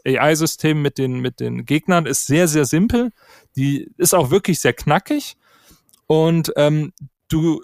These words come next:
steigst da in den Stufen quasi auf innerhalb des Kapitels und hast nachher wirklich ein Potpourri an, an Optionen, die du einsetzen kannst. Und am Ende dieser Kampagne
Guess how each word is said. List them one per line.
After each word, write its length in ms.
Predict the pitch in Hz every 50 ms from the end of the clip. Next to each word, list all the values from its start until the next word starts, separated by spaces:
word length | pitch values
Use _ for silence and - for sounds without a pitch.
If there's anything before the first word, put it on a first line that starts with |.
| - -
steigst 420 | - - - 180 220 - - -
da 60 | 202
in 80 | 170 170
den 100 | 160 151
Stufen 380 | - - 208 226 220 - 190
quasi 320 | - - 160 156 139 156 139
auf 200 | 147 151 139 -
innerhalb 420 | - 151 151 143 135 139 139 -
des 160 | 147 135 -
Kapitels 520 | - 139 127 - 180 165 - 113 104 - -
und 180 | - 123 110
hast 220 | 127 165 170 - -
nachher 320 | 156 151 151 - 165 147
wirklich 300 | 143 165 - 156 139 -
ein 80 | 139 -
Potpourri 560 | - 180 185 - - 156 139 135 147 147 147
an, 320 | - 139 139 139 135 135
an 200 | - - 131 127
Optionen, 520 | 127 123 - - - - 156 180 190 165 127
die 80 | 120
du 100 | 120 127
einsetzen 540 | - 127 139 160 156 135 113 107 - - 113
kannst. 420 | - - 107 107 110 - - - _ _ _ _ _ _ _ _ _ _ _ _
Und 320 | - 131 127 127 131 -
am 140 | - 135 -
Ende 260 | - 190 226 240 233
dieser 320 | 180 185 190 165 180 180 170
Kampagne 800 | - 175 165 - - 185 196 202 202 202 196 196 196 180 -